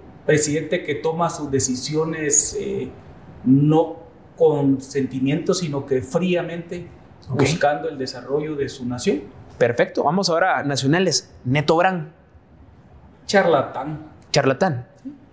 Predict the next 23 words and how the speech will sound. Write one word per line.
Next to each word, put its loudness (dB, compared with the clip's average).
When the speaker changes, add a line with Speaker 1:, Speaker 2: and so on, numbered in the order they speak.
Speaker 2:
Y 6
vamos 6
con 4
Misco 4
en -2
general. 0
Speaker 1:
Eh, -4
municipio 0
que 4
amo 0
y 0
me 4
dio 0
oportunidades, 0
me 0
dio 6
a 0
mi 0
esposa -4
y -4
a -4
mis 2
hijos -10